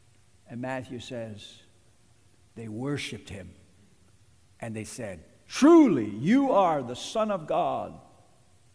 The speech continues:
And you see, that's what Jesus wanted them to learn, that he is the Son of God with divine power over all things.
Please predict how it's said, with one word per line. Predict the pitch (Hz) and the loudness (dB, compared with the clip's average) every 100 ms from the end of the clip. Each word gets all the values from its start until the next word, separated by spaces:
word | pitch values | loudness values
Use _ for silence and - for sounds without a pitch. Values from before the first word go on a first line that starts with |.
| _ _ | _ _
And | - | -14
you | 147 | -12
see, | 139 156 139 - - | -8 -6 -6 -6 0
that's | 254 262 - - | 2 2 -6 -6
what | 190 185 - - - | -2 -2 -6 -20 -12
Jesus | 185 190 147 147 123 - - - | -8 -8 -8 -10 -12 -18 -20 -16
wanted | 131 135 131 110 | -10 -8 -8 -8
them | 123 113 | -8 -8
to | 113 | -10
learn, | 110 110 110 90 87 - _ _ - _ _ _ _ _ _ _ - | -10 -10 -10 -12 -16 -20 _ _ -20 _ _ _ _ _ _ _ -18
that | - 107 | -12 -8
he | 123 | -6
is | 131 | -6
the | 127 | -8
Son | 127 - 175 175 | -10 -8 -6 -6
of | 139 | -6
God | 139 120 104 92 - - - _ _ _ - | -4 -4 -6 -12 -18 -20 -20 _ _ _ -14
with | 110 | -12
divine | 107 101 131 139 131 | -10 -8 -6 -6 -8
power | 123 127 101 82 80 - - _ _ - | -10 -10 -10 -14 -18 -20 -20 _ _ -18
over | 107 104 | -14 -14
all | - 127 110 | -10 -10 -10
things. | - 127 92 80 - - - | -12 -14 -14 -18 -20 -20 -20